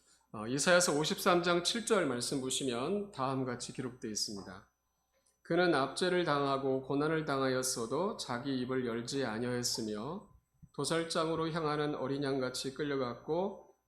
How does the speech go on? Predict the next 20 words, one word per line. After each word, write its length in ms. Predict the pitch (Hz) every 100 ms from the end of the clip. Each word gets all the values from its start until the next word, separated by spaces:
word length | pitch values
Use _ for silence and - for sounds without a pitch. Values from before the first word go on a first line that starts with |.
| -
털 180 | 185
깎는 380 | 196 202 196 185
자 180 | 170 143
앞에서 480 | 131 123 123 127 117
잠잠한 720 | - 120 127 139 156 170 147
양같이 880 | 127 123 120 117 - - 160 180 - - _
자기 420 | - 123 123 139
입을 540 | 139 127 120 147 156 123
열지 480 | 117 113 139 143 -
아니하는도다." 1160 | 101 110 131 131 127 120 92 98 90 85 87 - _ _ _ _ _ _
네, 300 | - 135 123 113
주 260 | - 165 160
예수 280 | 156 - 156
그리스도께서, 1040 | 151 147 143 143 135 139 123 143 220 - - - _ _
어, 260 | - 107 107
사람들에 520 | 107 175 190 190 170
의하여 520 | 156 127 117 113 131 135
압제를 580 | 131 113 - 165 160 180
당하셨음을 840 | 165 135 131 127 - 139 139 160 151
보여주십니다. 840 | 120 110 101 - 101 98 92 98